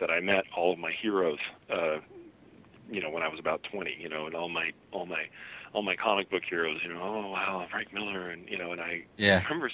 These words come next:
Speaker 1: saying something to Frank Miller about, uh, about Eric, and he didn't even know who Eric was. And I
Speaker 2: Really?
Speaker 1: felt like, I mean, just an ass, you know, for even, because, you know, <laughs> "Hey,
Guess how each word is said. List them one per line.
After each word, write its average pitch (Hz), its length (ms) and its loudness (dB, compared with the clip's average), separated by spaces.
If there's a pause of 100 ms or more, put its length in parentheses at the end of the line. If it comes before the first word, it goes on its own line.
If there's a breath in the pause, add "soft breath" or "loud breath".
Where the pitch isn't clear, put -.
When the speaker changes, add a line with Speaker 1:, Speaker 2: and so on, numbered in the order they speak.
Speaker 1:
saying 110 260 8
something 90 220 0
to 85 60 -10
Frank - 260 -4
Miller 87 220 -6
about, 78 320 -4 (480 soft breath)
uh, 78 460 -10
about 85 260 -8
Eric, 85 340 -2
and 80 200 -16 (180)
he - 240 2
didn't 104 240 2
even 78 240 -4
know 82 140 -8
who 85 120 -10
Eric 69 280 -6
was. 87 360 -2 (540 soft breath)
And 90 100 -4
I 90 80 2
Speaker 2:
Really? 101 360 8 (340)
Speaker 1:
felt 107 240 12
like, 85 220 0 (840)
I - 60 2
mean, 101 160 -4
just 123 280 0 (100)
an - 80 -16 (340)
ass, 85 380 0 (220)
you 92 80 -2
know, 85 260 -2
for 95 120 -4
even, 104 360 -2 (220)
because, - 260 -4
you 127 60 2
know, 104 220 4
<laughs> - 60 -6
"Hey, 143 360 8